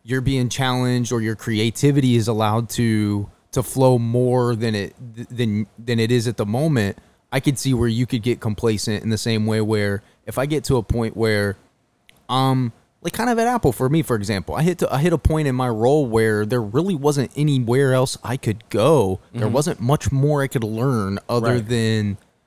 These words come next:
Speaker 1: um, more about myself personally and as new products came out about the new products, right?
Speaker 2: Right, right, right.
Speaker 1: But so I just started getting to a point of, like, I'm just getting tired of doing the same stuff every day and not, not getting challenged. Same thing in school.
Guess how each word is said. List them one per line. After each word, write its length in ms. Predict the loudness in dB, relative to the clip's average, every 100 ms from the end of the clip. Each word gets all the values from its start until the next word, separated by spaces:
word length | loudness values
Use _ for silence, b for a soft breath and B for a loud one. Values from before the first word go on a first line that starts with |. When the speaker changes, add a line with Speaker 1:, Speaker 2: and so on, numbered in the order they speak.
| _ _ _ _ _ _ _
Speaker 1:
um, 720 | -2 0 2 0 0 -2 -4 -10 _ _ _ -4
more 260 | 0 2 2
about 260 | 2 0
myself 560 | -2 -6 -2 0 0 0
personally 800 | 0 0 -2 -4 -2 -2 -4 -4
and 380 | -2 0 -2 -2
as 260 | -4 -4
new 140 | -4 -6
products 420 | -4 -4 -4 -6
came 220 | -4 -2
out 140 | -2 -4
about 220 | -6 -10
the 60 |
new 100 | -10
products, 540 | -6 -4 -4 -6 -12 -6
right? 300 | -2 -2 -4
Speaker 2:
Right, 220 | -10 -12
right, 20 | -14
right. 200 | -18 -20 -2
Speaker 1:
But 480 | 4 6 6 4 0
so 240 | 0 0 0
I 140 | 0
just 180 | 2 2
started 300 | 2 2 4
getting 200 | 0 0
to 140 | 2 2
a 40 |
point 340 | 2 0 0 -2
of, 100 | 0
like, 180 | -2
I'm 120 | -2 -4
just 160 | -2
getting 260 | -2 -2 -4
tired 400 | -4 0 0 0
of 120 | 0
doing 240 | 2 2
the 60 | 2
same 280 | 0 0 0
stuff 260 | 0 0
every 240 | 0 -2 -2
day 440 | 2 4 2 0 -2
and 260 | 2 2
not, 360 | 2 0 -6 -10 -4
not 220 | -4 -2
getting 220 | 0 0
challenged. 520 | -2 -2 0 -2 -4 -2
Same 180 | 0
thing 160 | 2 4
in 100 | 4
school. 500 | 2 2 2 0